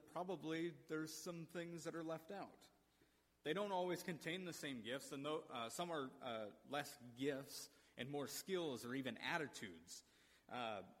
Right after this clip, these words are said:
you know, <clears throat> like, think about, uh, teaching, for example. I mean, it's an ability, certainly, uh,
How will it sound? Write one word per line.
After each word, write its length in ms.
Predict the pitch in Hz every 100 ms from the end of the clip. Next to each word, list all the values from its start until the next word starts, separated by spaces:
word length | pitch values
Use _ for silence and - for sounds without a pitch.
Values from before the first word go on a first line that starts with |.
| -
you 80 | 117
know, 120 | 107 92 - - -
<clears throat> 60 | 202 - - - - -
like, 160 | 113 104 - -
think 140 | 180
about, 200 | 165 165 165 -
uh, 200 | 139 123 110
teaching, 320 | - 175 165 120
for 120 | 117
example. 440 | 98 110 90 - - - _ - - _ _ _ _ _ _ _ _ _ - -
I 40 | 120
mean, 260 | 120 123 -
it's 240 | 113 -
an 80 | 120
ability, 600 | 95 113 170 143 107 120 123 -
certainly, 460 | 127 117 104 117 170 156 -
uh, 460 | 117 120 117 113